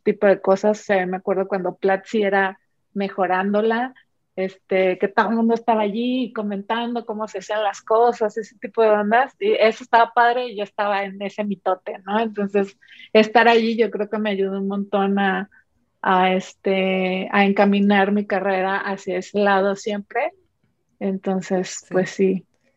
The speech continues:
Speaker 2: Sí, y es que en esa época, digo, bueno, primero espérame, porque un, e, e, ibas a contestar, bueno, a tratar de explicar así, sí, fácil y rápido qué era U X, U I, para
Speaker 1: Ah,
Speaker 2: quienes
Speaker 1: sí, bueno.
Speaker 2: igual no.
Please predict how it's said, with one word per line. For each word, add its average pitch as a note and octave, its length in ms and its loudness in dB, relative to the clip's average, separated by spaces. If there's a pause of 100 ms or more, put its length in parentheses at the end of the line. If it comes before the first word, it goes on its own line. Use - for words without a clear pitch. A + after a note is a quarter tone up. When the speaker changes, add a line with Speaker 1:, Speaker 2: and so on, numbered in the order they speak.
(280)
Speaker 2:
Sí, C4 280 -2
y A3+ 140 2
es A#3+ 140 0
que D4 100 -2
en D4 100 -2
esa D4 340 2
época, C4+ 600 0
digo, F#3+ 720 0 (260)
bueno, G#3+ 300 4
primero A#3 320 6
espérame, B3+ 480 2
porque F#3+ 560 -2 (440)
un, G#3 240 -4
e, G3 220 -4
e, G#3+ 320 0
ibas G#3+ 240 0
a A3 80 -4
contestar, F3+ 640 0
bueno, G3 160 0
a F3 100 -2
tratar F3+ 360 -2
de G3+ 60 -2
explicar F3+ 460 -4
así, E3+ 380 -8
sí, - 180 -20 (140)
fácil F3 500 -6
y E3 80 -6
rápido E3+ 460 -6
qué E3+ 140 -6
era E3 280 -4
U E3+ 300 -6
X, E3 300 -8
U D3+ 160 -6
I, C3+ 160 -6 (360)
para D#3+ 160 0
Speaker 1:
Ah, G#3+ 120 6
Speaker 2:
quienes E3 140 0
Speaker 1:
sí, A3 120 4
bueno. A#3 220 4
Speaker 2:
igual E3 260 -2
no. D#3+ 140 -10